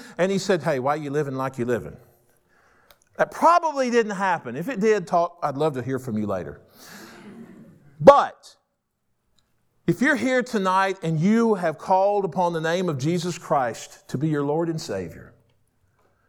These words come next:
you had an encounter with Jesus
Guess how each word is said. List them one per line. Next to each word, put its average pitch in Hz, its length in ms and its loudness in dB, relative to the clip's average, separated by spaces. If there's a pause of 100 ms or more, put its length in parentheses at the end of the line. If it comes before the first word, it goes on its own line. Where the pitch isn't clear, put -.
(520)
you 185 680 0
had 160 520 -2
an 135 100 -4
encounter 131 800 -4
with 95 180 -6
Jesus 104 840 -6